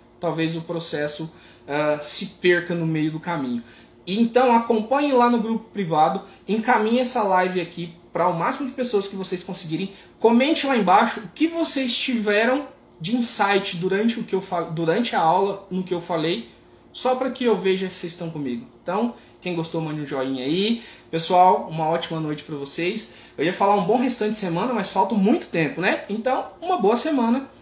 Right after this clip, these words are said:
Até a próxima terça-feira, onde a gente vai ter mais um, um assunto.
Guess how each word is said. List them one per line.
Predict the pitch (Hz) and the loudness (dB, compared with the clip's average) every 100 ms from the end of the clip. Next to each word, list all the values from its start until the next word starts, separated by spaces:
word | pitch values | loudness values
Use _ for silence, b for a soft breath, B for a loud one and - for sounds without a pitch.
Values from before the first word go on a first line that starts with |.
| B - | B -6
Até | - - 214 220 226 - | -2 0 2 2 0 -4
a | 202 | -4
próxima | 196 196 196 196 | 0 0 0 -2
terça-feira, | 233 269 254 208 180 | -2 -2 -4 -4 -4
onde | 190 | -4
a | 175 | -6
gente | 175 170 | -8 -8
vai | 160 | -8
ter | 160 160 | -8 -6
mais | 160 175 175 | -4 -6 -6
um, | 180 175 160 - | -8 -8 -10 -10
um | 156 | -6
assunto. | 151 - 170 233 233 | -4 -2 0 0 0